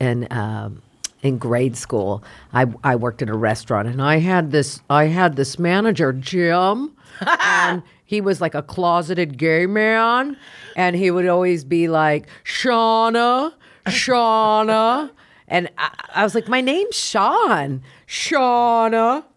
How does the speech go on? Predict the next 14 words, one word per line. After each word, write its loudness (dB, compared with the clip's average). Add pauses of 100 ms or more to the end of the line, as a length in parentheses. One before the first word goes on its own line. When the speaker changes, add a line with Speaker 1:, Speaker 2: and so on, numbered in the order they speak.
(180)
Speaker 1:
I -2
think 0
I've -4
told 0
this -4
before. 0
Speaker 2:
Oh. -2 (140)
Speaker 1:
When 0
I, 2
we 0
wore 0
all 2
black 0
outfits -2